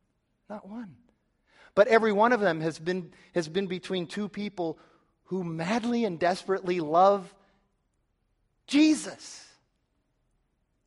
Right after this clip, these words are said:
And they get it. They realize that where they get, get, get married is not as important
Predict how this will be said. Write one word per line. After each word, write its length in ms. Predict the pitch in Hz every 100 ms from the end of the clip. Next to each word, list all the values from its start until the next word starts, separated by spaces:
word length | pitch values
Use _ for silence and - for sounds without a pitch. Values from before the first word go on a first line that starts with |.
| _ _ _ _
And 180 | 196 208
they 140 | 262
get 280 | 226 277 302
it. 400 | 285 - - - _ _
They 160 | 240
realize 580 | 269 262 311 285 233 175
that 160 | 180 220
where 320 | 175 262 320
they 120 | 254
get, 260 | 170 180 -
get, 160 | 175
get 180 | 180 185
married 360 | 147 151 165 180
is 240 | 214 165
not 280 | 190 240 262
as 220 | 233 190
important 680 | 190 185 - 240 233 190